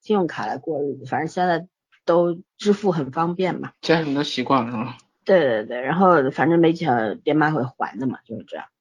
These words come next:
Speaker 1: 然后我有时候会跟他们说嘛，我，问他们，比方说你现在，呃，是，也不，不，不想着自己去实践一下社会生活，因为有些小朋友他会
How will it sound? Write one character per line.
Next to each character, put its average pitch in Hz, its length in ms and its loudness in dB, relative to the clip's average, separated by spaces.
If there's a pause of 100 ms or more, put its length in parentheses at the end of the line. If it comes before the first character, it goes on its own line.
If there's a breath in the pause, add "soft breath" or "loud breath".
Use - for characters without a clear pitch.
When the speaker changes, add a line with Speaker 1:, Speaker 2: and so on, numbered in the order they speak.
(420)
Speaker 1:
然 190 140 2
后 240 80 6 (120)
我 170 140 4
有 185 180 6
时 160 120 -2
候 175 180 0 (260)
会 - 180 0
跟 185 140 2
他 185 140 0
们 175 80 -2
说 151 360 -4
嘛， 135 260 -6 (340)
我， 196 80 -2
问 196 320 0
他 156 180 -6
们， 95 240 -12
比 139 100 -6
方 208 160 -2
说 240 100 2
你 196 120 -2
现 190 220 -4
在， 196 320 0 (640)
呃， 147 800 -6
是， - 460 -14 (380)
也 190 140 4
不， 180 160 -2
不， 226 240 -2
不 226 160 0
想 147 260 2
着 170 120 0
自 208 140 2
己 165 100 4
去 190 220 -2
实 185 220 -6
践 208 240 2
一 180 60 0
下 175 200 -2
社 190 120 -4
会 180 140 -2
生 220 260 -2
活， 127 400 -6
因 208 100 -2
为 220 80 2
有 175 120 0
些 202 180 -6
小 151 160 -6
朋 147 220 -6
友 147 180 -2
他 165 180 -6
会 170 380 -4